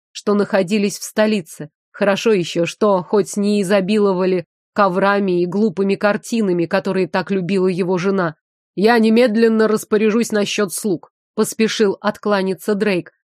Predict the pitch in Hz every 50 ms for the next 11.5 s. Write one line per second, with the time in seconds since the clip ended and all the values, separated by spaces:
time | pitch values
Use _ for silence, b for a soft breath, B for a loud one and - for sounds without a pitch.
0 | _ _ _ _ _ - - 196 208 208 - - 233 233 247 247 233 233 185 -
1 | 160 156 - - 170 - 185 165 - 180 170 160 156 147 - _ - - 208 196
2 | 190 214 220 247 254 - - 208 190 196 - - 214 208 208 190 208 170 214 202
3 | 202 202 196 - - 214 214 170 - - - 208 208 202 180 165 156 - 196 196
4 | 208 233 233 233 226 220 214 - 220 208 208 208 - - - - 185 170 165 -
5 | 170 - 185 180 - 190 185 190 190 185 185 185 170 196 185 170 - 196 165 170
6 | 196 190 190 - 208 202 190 196 190 170 175 196 180 - 202 185 160 180 220 233
7 | 214 175 156 - _ _ _ _ - 196 190 - 196 196 190 170 196 196 190 185
8 | 190 190 190 185 180 180 170 160 180 196 202 196 190 185 185 185 180 180 180 175
9 | 196 202 190 180 160 180 196 180 165 - - 214 208 214 208 180 170 160 160 160
10 | 151 - - 170 156 160 143 - _ _ _ _ _ - 214 233 226 - - 233
11 | 226 220 208 196 208 196 - - -